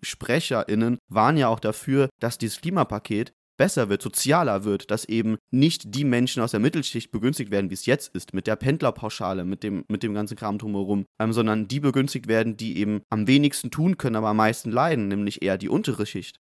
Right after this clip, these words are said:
dass die entlastet wird und nicht die, m, gehobene Mittelschicht. Und zum Beispiel, es wurde ja fast nichts für den öffentlichen Nahverkehr getan. Wer nutzt den öffentlichen Nahverkehr? Menschen, die in der Regel kein Geld für ein Auto haben.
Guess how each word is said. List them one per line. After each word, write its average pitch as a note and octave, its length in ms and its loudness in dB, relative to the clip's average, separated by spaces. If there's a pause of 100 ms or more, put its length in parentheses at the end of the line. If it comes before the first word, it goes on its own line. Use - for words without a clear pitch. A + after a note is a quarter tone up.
(120)
dass - 180 -8
die F3 120 -4
entlastet A2+ 540 0
wird F2+ 180 -4 (340)
und A2+ 200 2
nicht A#2+ 320 2
die, A#2+ 60 -4
m, G2+ 420 -4
gehobene A2+ 640 2
Mittelschicht. B2 480 0
Und A2+ 320 -4 (160)
zum A#2 140 -2
Beispiel, C3 440 2 (160)
es B2 160 -6
wurde C#3 220 2
ja B2+ 80 4
fast - 420 -2
nichts E3+ 300 -2
für C#3+ 80 -4
den - 100 -4
öffentlichen D3 300 -2
Nahverkehr D3 440 0
getan. F2+ 360 -6 (100)
Wer A2+ 140 2
nutzt D#3+ 240 0
den B2 60 2
öffentlichen G#2+ 260 -4
Nahverkehr? G2+ 360 -4
Menschen, C#3 340 0
die D3 80 -2
in C3 40 0
der G#2+ 160 0
Regel D3 200 -2
kein B2+ 180 -2
Geld B2+ 140 0
für - 80 -4
ein - 40 -6
Auto D3 280 -4
haben. F2 280 -4